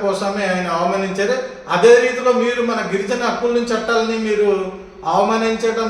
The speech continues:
చాలా దురదృష్టకరం. ఈ వ్యాఖ్యలు మీరు తక్షణమే వెనక్కి తీసుకోవాలి. మీరు చేసిన వ్యాఖ్యలను కాంగ్రెస్ పార్టీ హక్కు కమిటీ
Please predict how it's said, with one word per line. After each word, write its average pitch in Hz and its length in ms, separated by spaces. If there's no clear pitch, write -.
చాలా 196 180
దురదృష్టకరం. 202 720
ఈ 180 140
వ్యాఖ్యలు 190 500
మీరు 190 240
తక్షణమే 202 500
వెనక్కి 190 320
తీసుకోవాలి. 196 680
మీరు 185 240
చేసిన 196 240
వ్యాఖ్యలను 190 460
కాంగ్రెస్ 185 440
పార్టీ 165 240
హక్కు - 260
కమిటీ 180 260